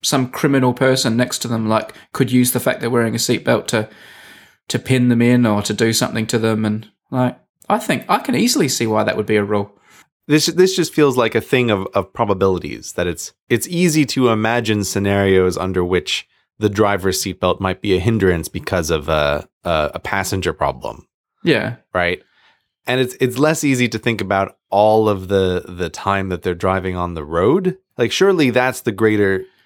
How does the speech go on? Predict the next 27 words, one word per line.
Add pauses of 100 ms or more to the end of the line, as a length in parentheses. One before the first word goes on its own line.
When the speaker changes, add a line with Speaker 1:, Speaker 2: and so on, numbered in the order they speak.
(180)
Speaker 2:
danger,
like,
the
probability
Speaker 1:
Well,
Speaker 2:
of
Speaker 1:
I
think,
I
think
basically
maybe
if,
if
this
rule
does
exist
anywhere,
it's
just
saying,
"Okay,
taxi
drivers, (440)
you
decide.